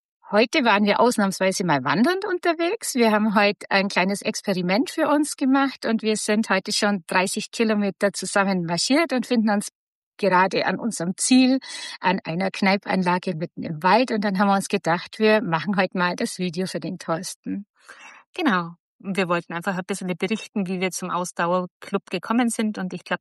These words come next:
Speaker 2: da ist aber die Daniela definitiv der Vorreiter von uns.
Speaker 1: Ja, also bei mir hat das Laufen begonnen vor zweieinhalb Jahren. Äh,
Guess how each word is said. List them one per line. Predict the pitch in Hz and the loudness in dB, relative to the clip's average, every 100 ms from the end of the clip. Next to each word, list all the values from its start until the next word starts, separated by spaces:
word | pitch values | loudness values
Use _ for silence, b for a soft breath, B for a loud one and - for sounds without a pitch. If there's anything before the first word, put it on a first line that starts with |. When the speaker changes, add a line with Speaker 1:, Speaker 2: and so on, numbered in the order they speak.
| - | -8
Speaker 2:
da | 165 | -10
ist | 175 - | -8 -8
aber | 180 175 | -6 -8
die | 170 | -8
Daniela | 170 170 180 180 170 175 | -8 -6 0 0 0 -4
definitiv | 180 185 196 180 190 - | -8 -4 -6 -6 -10 -8
der | 175 | -6
Vorreiter | 170 170 160 - 170 | -4 -2 -4 -6 -12
von | 175 165 | -12 -10
uns. | 170 190 - | -12 -12 -2
Speaker 1:
Ja, | 180 170 180 - | 2 4 4 2
also | 202 196 | 0 2
bei | 220 208 | 4 6
mir | 233 240 | 6 6
hat | 226 - | 4 -2
das | 196 | -2
Laufen | 196 180 226 - 214 | 0 2 0 0 0
begonnen | 190 - 185 233 247 262 262 | -2 -4 0 2 4 2 0
vor | - 214 202 190 | -4 -2 -2 -2
zweieinhalb | - 190 180 180 165 160 - | -4 -2 -2 -4 -4 -6 -8
Jahren. | 170 180 285 349 381 B B B B B - | -8 -4 -2 -4 -6 B B B B B 0
Äh, | 208 202 | 4 4